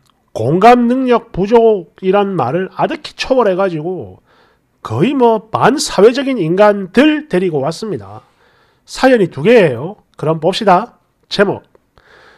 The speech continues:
"돌아가신 우리 엄마 그리워서 울고 있으니까 낳아준 친엄마도 아닌데 왜 울어?" 라는 미친 남편. "네가 사람이냐? 그래, 나중에 니네 엄마 죽고 나서 보자." 첫 번째 사연입니다.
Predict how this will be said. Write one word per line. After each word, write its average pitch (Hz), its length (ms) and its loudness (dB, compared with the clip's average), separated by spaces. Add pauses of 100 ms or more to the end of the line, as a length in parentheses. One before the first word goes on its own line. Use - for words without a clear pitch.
(460)
"돌아가신 240 560 6
우리 190 200 2
엄마 226 300 4
그리워서 240 560 0
울고 196 340 0
있으니까 190 960 -4 (340)
낳아준 247 460 6
친엄마도 254 640 4
아닌데 262 380 4
왜 196 140 8
울어?" 254 600 6 (400)
라는 220 340 4
미친 285 380 -4
남편. 196 500 -2 (380)
"네가 165 220 2
사람이냐? 247 720 2 (420)
그래, 254 540 4 (300)
나중에 247 440 2
니네 180 320 2
엄마 262 320 4
죽고 320 260 0
나서 262 220 2
보자." 190 460 2 (1160)
첫 - 160 4
번째 240 200 2
사연입니다. 143 760 -2